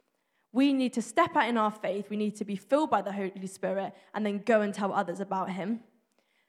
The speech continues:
And by doing these things, we will allow the Holy Spirit to transform us. And people won't need to ask what we're like when we're changed by the Holy Spirit,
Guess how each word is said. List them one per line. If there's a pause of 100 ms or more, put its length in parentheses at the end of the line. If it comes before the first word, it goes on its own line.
(180)
And
by
doing
these
things, (100)
we
will
allow
the
Holy
Spirit
to
transform
us. (420)
And
people
won't
need
to
ask (260)
what
we're
like
when
we're
changed
by
the
Holy
Spirit,